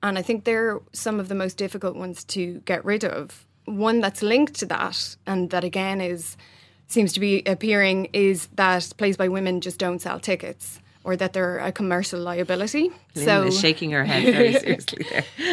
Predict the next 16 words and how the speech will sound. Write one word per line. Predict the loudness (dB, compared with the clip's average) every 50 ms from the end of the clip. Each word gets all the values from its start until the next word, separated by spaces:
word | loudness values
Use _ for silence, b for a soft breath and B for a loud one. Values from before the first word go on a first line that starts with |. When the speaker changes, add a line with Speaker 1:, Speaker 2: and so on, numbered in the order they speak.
| 0 4
Speaker 1:
So, | 6 6 6 6 4 4
I | 4
mean, | 4 4 6 6
uh, | 6 4 6
there | 6 6 8
have | 8
Speaker 2:
Commercial | 8 6 6 6 4 6
Speaker 1:
been | 6 8
Speaker 2:
liability. | 8 8 8 6 4 2 2 2 2 0 -2 -2 -2 0
Oh. | 4 6
Speaker 1:
Yes. | 6 6 4 2 -2 -8 -16 -16 B B B B B B B B
There | -2 4
have | 4 4 6 6
been | 2 2
discussions | 2 -2 -2 0 0 0 0 -2 -4 -6 -6
around, | -4 -4 -2 -2 -2 -2 -2 -4 -6 -8 -10